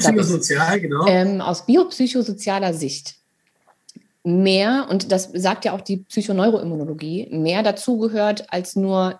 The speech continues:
Speaker 1: der Körper und nur die Gene. Was sind denn die wichtigsten Einflussfaktoren darauf, dass wir ganzheitlich gesund bleiben?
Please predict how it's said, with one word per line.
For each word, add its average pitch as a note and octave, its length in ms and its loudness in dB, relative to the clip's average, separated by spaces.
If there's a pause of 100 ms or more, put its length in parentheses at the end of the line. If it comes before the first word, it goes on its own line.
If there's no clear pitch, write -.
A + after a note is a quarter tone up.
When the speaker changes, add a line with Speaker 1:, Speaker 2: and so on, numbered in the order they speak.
Speaker 1:
der D#3+ 100 2
Körper A3+ 600 -4
und F3+ 260 -6
nur F#3+ 220 0
die F#3 220 -2
Gene. F3 440 -2 (840)
Was F3+ 220 0
sind C4 220 4
denn B3 180 4
die F#3 180 -2
wichtigsten A3+ 720 -4
Einflussfaktoren G3 1300 -2
darauf, G#3 640 0
dass F3 280 -4
wir F3+ 540 -2
ganzheitlich F#3+ 640 -2
gesund F3 440 -2
bleiben? - 440 -6